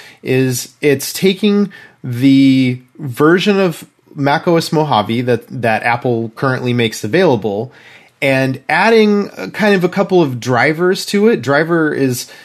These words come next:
uh, something that we don't usually think or talk about on Mac O S. Uh, it's kind of, <laughs> uh, usually a, like, a Windows or Linux concept of,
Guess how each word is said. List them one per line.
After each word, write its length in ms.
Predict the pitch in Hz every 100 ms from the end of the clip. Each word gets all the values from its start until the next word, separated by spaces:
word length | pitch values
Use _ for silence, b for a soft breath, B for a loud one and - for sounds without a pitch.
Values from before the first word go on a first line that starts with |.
| B -
uh, 460 | 127 127 120 120
something 400 | 120 - 156 160
that 80 | 139
we 100 | 135
don't 260 | 147 147 131
usually 340 | 143 151 139
think 420 | 120 - 131 151 139
or 60 |
talk 320 | 123 123 135
about 300 | 160 160 165
on 160 | 156 135
Mac 260 | 131 135 139
O 120 | 131
S. 420 | 156 170 - - -
Uh, 220 | 123 117
it's 120 | 117 -
kind 180 | 143
of, 400 | 127 113 98 123
<laughs> 40 | -
uh, 320 | 139 127 139 143
usually 420 | 139 139 147 131
a, 80 | 123
like, 200 | 117 117
a 40 |
Windows 440 | 110 127 127 135
or 80 | 120
Linux 420 | 107 123 131 -
concept 640 | - 131 135 - 135 135 B B B B B
of, 440 | - 117 113 110